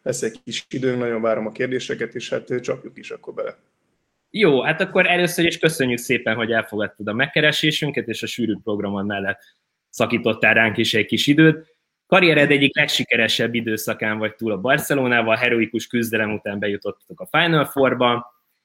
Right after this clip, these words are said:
Speaker 2: Öm, mondhatni, kezd beérni a munkátok gyümölcse, ezért igazoltál te Barcelonába, hogy ilyen sikereknek a részese legyen?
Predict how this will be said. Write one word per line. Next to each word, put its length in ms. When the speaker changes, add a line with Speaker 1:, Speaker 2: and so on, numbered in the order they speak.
Speaker 2:
Öm, 920
mondhatni, 760
kezd 300
beérni 360
a 60
munkátok 580
gyümölcse, 600
ezért 400
igazoltál 720
te 260
Barcelonába, 760
hogy 340
ilyen 380
sikereknek 560
a 60
részese 420
legyen? 440